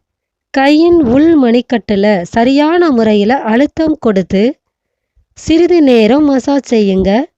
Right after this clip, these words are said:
இதன் மூலமும் வாந்தி அறிகுறியை தவிர்க்கலாம்.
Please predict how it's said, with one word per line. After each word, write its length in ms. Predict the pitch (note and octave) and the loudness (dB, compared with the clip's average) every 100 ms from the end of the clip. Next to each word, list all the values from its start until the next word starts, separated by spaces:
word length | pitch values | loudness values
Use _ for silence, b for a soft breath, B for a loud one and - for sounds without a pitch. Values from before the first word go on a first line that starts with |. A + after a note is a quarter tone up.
| _ _ _ _ _ _ _ _ _ - _ _ _ _ _ _ | _ _ _ _ _ _ _ _ _ -20 _ _ _ _ _ _
இதன் 380 | A#3+ D4 F#4 F#4 | -2 0 2 2
மூலமும் 480 | E4 C#4 A#3 G#3 D4 | 2 2 2 2 -2
வாந்தி 580 | - A#3 C#4 F4 F4+ B3+ | -2 -2 0 -2 0 0
அறிகுறியை 580 | G#3 A#3+ A#3 F#3+ F#3+ D4 | 2 0 0 0 -2 -2
தவிர்க்கலாம். 720 | - C#4 A3+ - F#3+ F3 E3+ | -2 0 -2 -2 -2 -2 -4